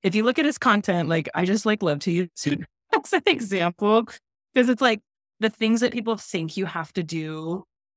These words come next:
to make it as a coach. So, like, his content,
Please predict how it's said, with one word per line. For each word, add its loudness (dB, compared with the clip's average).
to -2
make -2
it 0
as -2
a -4
coach. 0
So, -2
like, 0
his -2
content, -4